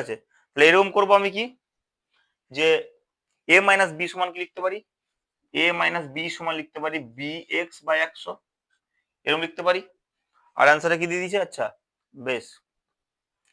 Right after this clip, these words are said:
এ সমান কি লিখতে পারি? এ সমান লিখতে পারি বি এক্স by একশো plus বি, বা এখানে করতে পারি বি কমন নিলে x by একশো plus one,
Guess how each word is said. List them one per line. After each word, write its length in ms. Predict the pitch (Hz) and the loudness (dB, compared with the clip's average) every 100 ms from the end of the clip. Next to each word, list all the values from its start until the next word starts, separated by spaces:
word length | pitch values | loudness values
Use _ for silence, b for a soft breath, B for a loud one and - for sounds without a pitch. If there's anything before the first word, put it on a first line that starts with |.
| _ 131 - 175 | _ -10 2 2
এ 20 | 190 | 4
সমান 180 | 208 196 | 2 0
কি 60 | 190 | -2
লিখতে 180 | 190 - 202 | -6 -4 -2
পারি? 140 | 208 220 _ _ _ _ | -2 -4 _ _ _ _
এ 120 | 135 160 165 | 2 2 2
সমান 180 | 170 160 | 0 0
লিখতে 200 | 156 - 147 | -2 -8 -6
পারি 160 | 160 214 - _ _ _ _ _ _ _ _ _ _ | -4 -6 -14 _ _ _ _ _ _ _ _ _ _
বি 260 | 113 117 156 - 165 | -16 -8 -6 -2 -2
এক্স 180 | 180 - - - - _ _ _ _ | -2 -8 -20 -20 -20 _ _ _ _
by 200 | 127 139 143 139 139 | 4 6 6 6 4
একশো 320 | - - 175 170 | 4 -8 -8 -6
plus 240 | - 139 143 143 | 0 4 2 0
বি, 100 | 165 202 _ _ _ _ _ _ - | -12 -14 _ _ _ _ _ _ 4
বা 80 | 143 | 4
এখানে 160 | 147 156 | 4 -2
করতে 160 | 147 - | -4 -6
পারি 120 | 156 151 123 | -8 -8 -8
বি 80 | 156 170 | -8 -4
কমন 200 | 160 160 160 | -6 -6 -8
নিলে 200 | 170 202 214 _ _ _ _ _ _ _ _ _ _ - | -8 -8 -12 _ _ _ _ _ _ _ _ _ _ -4
x 180 | 151 151 - 135 | -4 -4 -6 4
by 120 | 147 143 139 | 4 6 2
একশো 360 | 139 - - 180 - _ _ _ _ _ - | 0 -4 -8 -8 -8 _ _ _ _ _ 0
plus 200 | 131 131 - 127 | 2 2 -4 -6
one, 120 | 117 | -6